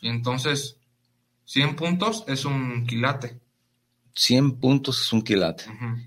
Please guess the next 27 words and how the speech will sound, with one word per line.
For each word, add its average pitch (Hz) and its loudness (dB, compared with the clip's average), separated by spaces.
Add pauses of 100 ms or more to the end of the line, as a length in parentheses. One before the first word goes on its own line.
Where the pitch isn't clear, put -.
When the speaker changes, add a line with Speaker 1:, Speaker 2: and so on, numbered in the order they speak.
Speaker 2:
Entonces 117 2
te 110 0
clasifican 113 2
por 113 0
puntos. 135 4
Te 104 0
dicen, 117 2
Speaker 1:
Sí. 120 6
Speaker 2:
"Este - 2
diamante 120 4
es 113 0
de, 101 2
eh, 87 -12 (1200)
diez 127 4
puntos, 123 2
cincuenta 117 0
Speaker 1:
Ajá. 120 -4
Speaker 2:
puntos." 120 -2 (480)
Speaker 1:
Que 135 0
es, - -8 (240)
pues, 135 -10
son 143 0
los 143 -2
más 143 -2
comunes, 156 -6
los 131 -4
de, 120 -2